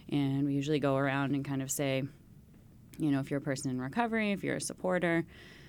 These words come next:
and sometimes we have, like, an icebreaker question, which could be anything from, like, something that you wanna do but, you know, you haven't done, or something that scares you, or what's your favorite flavor of ice cream. It could be very low-key. We just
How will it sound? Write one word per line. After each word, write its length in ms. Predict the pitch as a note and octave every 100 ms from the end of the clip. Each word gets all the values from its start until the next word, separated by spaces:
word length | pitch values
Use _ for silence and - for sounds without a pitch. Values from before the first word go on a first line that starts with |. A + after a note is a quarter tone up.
| - - -
and 560 | E3 D3+ C#3 C3+ C3
sometimes 420 | C#3 - C#3+ C#3+
we 40 | C#3
have, 80 | C3+
like, 140 | C3
an 100 | B2+
icebreaker 520 | D3 C#3+ - C#3+ C#3+
question, 440 | C3 C#3 C3 D3 C#3
which 200 | C3+ -
could 160 | C#3+
be 180 | C#3+ C#3
anything 440 | A#2+ C#3 C#3 C#3+ C3+
from, 220 | C#3+ C3+
like, 220 | C3 C3
something 520 | - C#3+ C#3 C#3+ C#3
that 300 | C3 B2+ C3
you 600 | - C3+ C3 B2+ B2+ C3 - - - - - -
wanna 280 | D3+ D3 C#3
do 180 | C#3+ C#3
but, 240 | C3 A#2 - - - - - - -
you 140 | D3
know, 100 | A2+ -
you 140 | D3
haven't 320 | C3 B2 B2+
done, 360 | B2+ C3 B2+ B2+
or 220 | B2 A#2
something 320 | B2+ C3+ B2
that 160 | B2+ C#3
scares 340 | - G#3+ G3+
you, 280 | F#3 F3+ F3
or 280 | D3+ C3 A#2 - - -
what's 180 | - D3+
your 100 | D3
favorite 320 | D3 C#3+ C#3
flavor 340 | - D3+ C3+ C3+
of 80 | -
ice 300 | F3 F#3 -
cream. 260 | F#3 E3
It 60 | D#3+
could 140 | D#3+
be 100 | D3
very 340 | D3 C#3+ C#3 C#3
low-key. 480 | C#3 C3+ - D3+ C#3
We 100 | C#3
just 240 | D3 C#3+